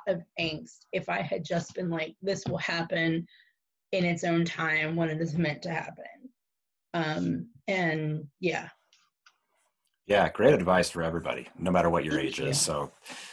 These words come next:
Speaker 1: Thank
Speaker 2: I,
Speaker 1: you.
Speaker 2: I love that. Um, anything else? I mean, I think everyone should read Don't You Know I Love You by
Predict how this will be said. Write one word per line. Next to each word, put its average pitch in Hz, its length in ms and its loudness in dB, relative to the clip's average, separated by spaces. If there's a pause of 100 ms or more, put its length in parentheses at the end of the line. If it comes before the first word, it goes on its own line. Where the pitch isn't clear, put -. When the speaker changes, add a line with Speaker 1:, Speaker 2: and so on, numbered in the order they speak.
(100)
Speaker 1:
Thank 220 200 0
Speaker 2:
I, - 180 4
Speaker 1:
you. 131 100 4
Speaker 2:
I 85 140 2
love 82 280 4
that. 71 260 -2 (480)
Um, 107 600 8 (960)
anything 127 560 8
else? 127 340 8
I 123 60 8
mean, 123 100 8
I 120 60 8
think 127 180 6
everyone 120 260 8
should 107 160 4
read 110 380 10
Don't 107 220 6
You 104 100 2
Know 104 180 8
I 98 100 10
Love 95 220 8
You 87 400 4
by 87 340 4